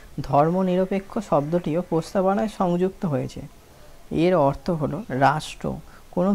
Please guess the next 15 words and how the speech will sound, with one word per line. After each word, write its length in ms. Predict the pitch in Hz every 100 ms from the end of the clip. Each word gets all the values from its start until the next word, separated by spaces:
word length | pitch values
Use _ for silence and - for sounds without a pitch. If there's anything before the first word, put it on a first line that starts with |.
| 156
বিশেষ 400 | 151 - 196 208
ধর্মের 520 | 180 147 151 165 185 190
প্রতি 260 | 190 220 202
পক্ষপাতিত্ব 800 | 180 - 202 196 190 202 - 202
করবে 320 | 175 143 135
না। 180 | 123 127 - - - - - -
ধর্মের 420 | 147 139 143 175 180
ভিত্তিতে 480 | 185 196 - 190 135 196 - - - 156
মানুষে 580 | 143 139 180 185 -
মানুষে 520 | 214 151 143 139 180 247 - - -
রাষ্ট্র 500 | 147 143 151 - 202
কোনো 240 | 202 214
পার্থক্য 640 | 202 175 156 - 180 - 196
করবে 360 | 151 135 123
না। 200 | 131 -